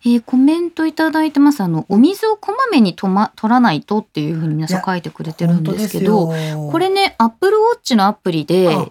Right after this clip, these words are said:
Speaker 1: 以前もちょっとお話ししたことあるんですけど、
Speaker 2: はい。
Speaker 1: ウォーターマインダーっていうのがあるんですよ。
Speaker 2: うん。
Speaker 1: で、一日に取る水の量を、「そろそろ水飲んでね」みたいにリマインドしてくれるのね。
Speaker 2: うん。
Speaker 1: で、これ結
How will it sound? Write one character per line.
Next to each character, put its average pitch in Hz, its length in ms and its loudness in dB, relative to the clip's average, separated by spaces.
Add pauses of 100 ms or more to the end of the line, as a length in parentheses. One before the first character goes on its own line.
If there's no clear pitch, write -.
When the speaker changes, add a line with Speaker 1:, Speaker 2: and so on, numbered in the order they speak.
Speaker 1:
以 262 80 -14
前 415 160 2
も 233 80 4
ち - 60 -6
ょ 262 60 2
っ - 20 -10
と 196 100 -6
お 185 60 -2
話 208 320 -2
し - 20 -2
し - 60 -6
た 233 80 -2
こ 240 100 -4
と 196 140 -4
あ - 20 -4
る 170 60 -4
ん 165 40 -4
で 151 60 -6
す - 60 -10
け 156 100 -6
ど、 147 100 -4
Speaker 2:
は 170 60 -4
い。 202 40 0
Speaker 1:
ウ - 20 2
ォ 311 80 0
ー - 20 -4
タ 415 140 -2
ー 415 80 0
マ 403 160 -4
イ 415 60 -2
ン 392 40 -2
ダ 220 140 0
ー - 20 -8
っ - 60 -18
て - 100 -12
い 147 60 -4
う - 40 0
の 226 120 2
が 156 80 0
あ 165 80 -4
る 160 100 -4
ん 156 60 -2
で 147 100 -4
す - 80 -14
よ。 143 80 -2
Speaker 2:
う - 20 -6
ん。 - 40 -16 (340)
Speaker 1:
で、 254 180 -2
一 285 160 -4
日 415 280 -4
に 320 120 0
取 285 240 0
る 247 80 0
水 190 280 2
の 240 120 4
量 247 200 0
を、 185 260 -2
「そ 240 140 -6
ろ 359 80 0
そ 285 120 -4
ろ 208 60 0
水 180 320 0
飲 330 140 2
ん 277 100 2
で 185 80 -4
ね」 180 160 -2
み 175 100 -2
た 165 120 -6
い 165 40 -4
に 165 120 -2
リ 175 80 0
マ 269 160 4
イ 330 40 0
ン 320 60 0
ド 302 80 -2
し - 80 -8
て 294 80 -6
く 269 140 -6
れ 262 80 0
る 247 80 0
の 208 120 0
ね。 202 120 -2
Speaker 2:
う - 20 -4
ん。 180 460 -2
Speaker 1:
で、 302 80 0
こ 415 160 0
れ 453 100 0
結 480 220 -8